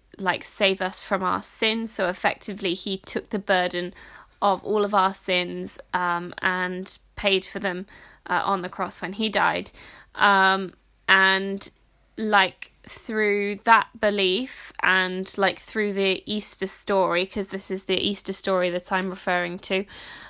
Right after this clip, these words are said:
um, like, that,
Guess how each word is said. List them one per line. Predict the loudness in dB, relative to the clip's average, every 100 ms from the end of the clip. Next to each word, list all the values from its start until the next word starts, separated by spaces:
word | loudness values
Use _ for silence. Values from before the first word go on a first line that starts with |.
| -4
um, | 2 6 6 4 4 0 -4 -8 _ _ _ _ _ _ _ -10 -10 -16 _ _ -8
like, | 2 4 4 0 -12 -16 -18 -20 -20 _ _ -20 -20 _ _ _ _ _ 6
that, | 8